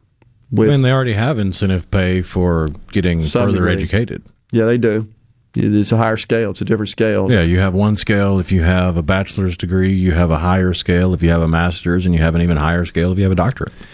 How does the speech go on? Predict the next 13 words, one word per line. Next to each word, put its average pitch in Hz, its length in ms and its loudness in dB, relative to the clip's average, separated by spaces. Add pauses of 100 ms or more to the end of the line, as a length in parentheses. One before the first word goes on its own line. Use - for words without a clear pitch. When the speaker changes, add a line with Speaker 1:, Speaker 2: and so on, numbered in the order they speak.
(440)
Speaker 1:
Yeah, 131 420 2
I 123 140 -4
think, 135 460 -4
though, 117 540 0 (200)
Speaker 2:
And 110 260 2
there 101 200 2
Speaker 1:
um, 85 140 -6
Speaker 2:
are - 40 -14
several 110 260 0
programs 95 640 2
that 87 120 2
help 92 180 0
you 87 140 0